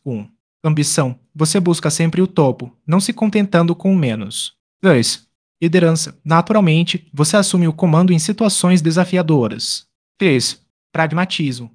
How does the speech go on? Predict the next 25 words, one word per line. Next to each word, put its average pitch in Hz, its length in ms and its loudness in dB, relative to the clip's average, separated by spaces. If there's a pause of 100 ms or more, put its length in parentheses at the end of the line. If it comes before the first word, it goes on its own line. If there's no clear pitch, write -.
Você 143 220 -4
é 196 80 -2
prático 180 440 -4
e 185 60 -2
focado 185 420 -4
em 165 60 -2
resultados, 156 800 -6
sempre 160 340 -6
com 208 120 -6
os 202 100 -4
pés 180 240 -4
no 180 100 -2
chão. 120 440 -6 (400)
Quatro. 127 340 -4 (460)
Resiliência. 131 720 -2
Dificuldades 165 640 -2
não 190 140 4
te 190 100 -2
derrubam, 147 500 0 (140)
você 160 180 -2
se 190 140 -2
levanta 180 420 2
e 196 80 -2
continua 180 460 0
lutando. 127 580 -2